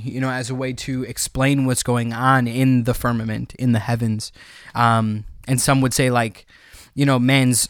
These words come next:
search for, for meaning and for religion being a way to, um,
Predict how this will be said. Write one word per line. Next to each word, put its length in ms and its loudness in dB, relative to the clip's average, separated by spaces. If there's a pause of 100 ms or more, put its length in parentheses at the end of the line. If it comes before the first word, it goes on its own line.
search 400 2
for, 520 0
for 140 -2
meaning 520 2
and 120 -2
for 140 -6
religion 540 0
being 180 -2
a 60 2
way 220 4
to, 580 0 (580)
um, 520 -2